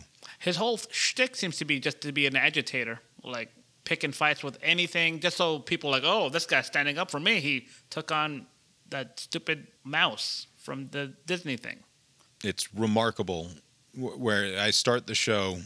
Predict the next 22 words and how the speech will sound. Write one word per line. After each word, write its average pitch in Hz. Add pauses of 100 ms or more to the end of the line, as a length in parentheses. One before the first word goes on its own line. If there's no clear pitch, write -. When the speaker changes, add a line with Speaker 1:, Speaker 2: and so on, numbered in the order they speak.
(540)
Speaker 2:
complaining 101
about 95
how 90 (840)
what's 104
most 113
terrifying 95
to -
me 87 (120)
and 101
what, 95 (140)
what 98
is 92
most 101
dangerous 104
that 95
I 95
see 110
in 101
the 95
world 82 (400)
is 104
people 101